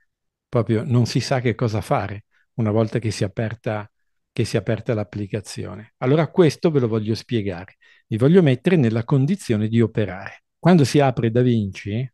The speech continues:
si arriva in una schermata di questo genere, ovviamente per voi è vuota, tranne che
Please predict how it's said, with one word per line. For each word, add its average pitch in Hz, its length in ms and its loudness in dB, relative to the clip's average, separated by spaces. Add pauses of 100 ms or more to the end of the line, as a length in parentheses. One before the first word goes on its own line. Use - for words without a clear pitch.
(340)
si - 160 -6
arriva 127 400 0
in 113 340 -6
una 104 240 -6
schermata 113 520 -4
di 107 120 -4
questo - 280 -6
genere, 113 320 0
ovviamente 110 400 0
per 110 200 -2
voi 120 240 4
è 127 40 2
vuota, 120 460 0
tranne 113 600 -4
che 107 420 -6